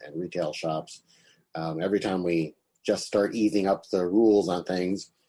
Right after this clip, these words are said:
they, they have to shut 'em down again. And it's, it's obviously, it's hurting employees. It's, it's,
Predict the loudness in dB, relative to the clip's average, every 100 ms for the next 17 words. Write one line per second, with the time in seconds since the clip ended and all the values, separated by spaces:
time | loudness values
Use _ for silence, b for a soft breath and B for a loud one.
0 | _ _ _ _ -4 -2 0 -2 -2 -6
1 | -4 -2 -2 0 0 2 0 0 0 -2
2 | -4 -6 -8 -12 -16 -14 -4 0 0 0
3 | -4 -2 0 0 0 -2 B B B B
4 | -8 0 4 6 6 6 4 2 -4 -4
5 | -4 -8